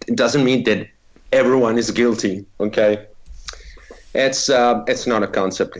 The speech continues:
Uh, it's, it's just, um, a place in which we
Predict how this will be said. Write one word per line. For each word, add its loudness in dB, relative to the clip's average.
Uh, 2
it's, -6
it's -2
just, 0
um, 2
a -2
place 2
in 0
which -4
we 2